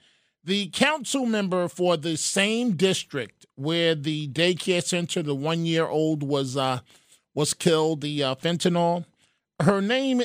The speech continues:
is Pierina Sanchez. Pierina Sanchez, the council member.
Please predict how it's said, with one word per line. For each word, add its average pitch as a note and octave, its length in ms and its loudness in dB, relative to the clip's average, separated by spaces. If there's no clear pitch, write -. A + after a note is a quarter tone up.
is F3+ 480 0
Pierina A3+ 1600 2
Sanchez. - 920 0
Pierina G#3+ 720 4
Sanchez, E3 580 0
the D3+ 80 -6
council F3+ 440 0
member. A2 440 -8